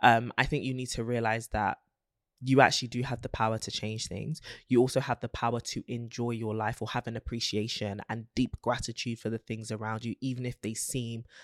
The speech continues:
mundane and common. Um, and like Renee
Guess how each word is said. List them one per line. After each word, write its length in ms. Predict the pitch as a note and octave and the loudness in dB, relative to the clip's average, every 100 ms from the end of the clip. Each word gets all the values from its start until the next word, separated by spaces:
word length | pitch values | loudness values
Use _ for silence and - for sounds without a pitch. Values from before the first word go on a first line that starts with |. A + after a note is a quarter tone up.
| - - | -20 -6
mundane 760 | A#2+ A2+ A2+ A2+ A2+ A2 A2 G#2+ | -2 0 0 -2 0 -2 -4 -4
and 240 | A2 G#2 - | -6 -6 -10
common. 580 | - A#2+ A2+ A2+ D#3+ - - - - | -2 0 2 2 0 -2 -12 -12 -2
Um, 480 | A2+ G#2+ A2 A2 - _ - | -2 0 -4 -10 -14 _ 2
and 340 | A#2 A2+ - _ _ - | 2 2 -8 _ _ -4
like 300 | E2+ A#2 G#2+ - - A2+ | 6 6 6 0 -14 -6
Renee 360 | A2 A2 A2 | -4 -2 -6